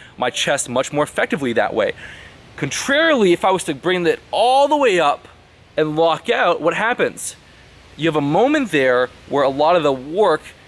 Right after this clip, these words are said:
um, that was on the chest actually gets displaced and it's actually put on the joints. So it actually makes the exercise a little bit easier, and it lessens and reduces the muscle building stimulus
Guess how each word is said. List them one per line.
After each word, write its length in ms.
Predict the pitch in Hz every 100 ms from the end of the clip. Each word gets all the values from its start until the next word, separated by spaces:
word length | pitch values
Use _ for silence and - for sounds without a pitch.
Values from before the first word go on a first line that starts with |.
| -
um, 400 | 131 135 131 123
that 220 | 123 139 139
was 160 | 139
on 120 | 143
the 60 | 131
chest 420 | - - 196 - -
actually 240 | 143 147
gets 180 | 127 117
displaced 500 | - - 139 135 -
and 60 |
it's 120 | 120 -
actually 240 | 117 131
put 180 | - 113
on 220 | 113 110 - -
the 100 | -
joints. 500 | 127 180 196 131 - - - -
So 100 | -
it 60 | 185
actually 160 | -
makes 160 | 226 -
the 60 | 185
exercise 260 | - 185
a 20 |
little 180 | 160 175
bit 80 | 156 -
easier, 600 | 214 262 254 160 135 120 - -
and 120 | 139
it 160 | 151 -
lessens 580 | 117 117 165 - 208 -
and 160 | 143 135
reduces 760 | 117 135 151 - 110 107 - - - -
the 440 | 104 123 123 120 - -
muscle 440 | 117 131 139 -
building 340 | 113 117 107 104
stimulus 720 | - - 110 104 101 -